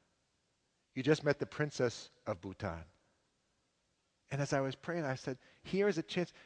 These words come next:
You know, this girl is now in a dormitory with his other Christian la-, young ladies there. Maybe a whole country will be changed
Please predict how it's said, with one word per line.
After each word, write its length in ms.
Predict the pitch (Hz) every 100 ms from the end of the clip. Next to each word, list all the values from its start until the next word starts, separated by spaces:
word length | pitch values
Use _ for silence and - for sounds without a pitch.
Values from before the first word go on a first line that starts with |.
| -
You 140 | 170 160
know, 60 | 143
this 220 | 196 -
girl 300 | - 196 202
is 180 | 156 165
now 180 | 170
in 80 | 165
a 60 | 139
dormitory 640 | 131 170 180 - 170 175
with 180 | 156 135
his 100 | 127
other 180 | 147 151
Christian 440 | - 160 - 160
la-, 80 | 151
young 320 | 156 151 143
ladies 360 | 143 151 160 139
there. 360 | 160 170 190 - _ _ _ _ _ _ _ _ _ -
Maybe 380 | 151 180 185 185
a 60 | 127
whole 260 | 123 190 190
country 400 | - 180 - 151
will 120 | 127
be 60 | 117
changed 680 | - 107 90 85 - -